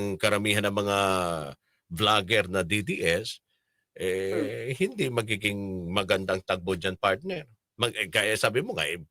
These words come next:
Speaker 1: ito ay pinag-usapan na, di ba? Noong nakaraan,
Speaker 2: Mm.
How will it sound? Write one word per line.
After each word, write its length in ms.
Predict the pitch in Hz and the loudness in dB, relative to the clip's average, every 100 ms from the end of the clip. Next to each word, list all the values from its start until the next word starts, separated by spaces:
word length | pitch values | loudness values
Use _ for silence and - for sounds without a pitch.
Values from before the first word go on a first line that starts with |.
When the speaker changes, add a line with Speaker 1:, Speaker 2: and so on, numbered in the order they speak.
| _ | _
Speaker 1:
ito 240 | 104 104 226 | -4 0 2
ay 320 | 95 87 69 _ - | 2 0 -6 _ -12
pinag-usapan 880 | - 120 110 - 120 135 110 - 208 | 0 0 0 -2 -2 4 2 4 -2
na, 160 | 320 - - | 0 -4 -2
di 160 | 98 | 0
ba? 160 | 101 151 190 | 2 2 0
Noong 480 | 110 113 104 101 | 0 2 2 0
nakaraan, 640 | 104 110 113 127 - 185 | 0 4 4 4 4 6
Speaker 2:
Mm. 40 | 143 | 4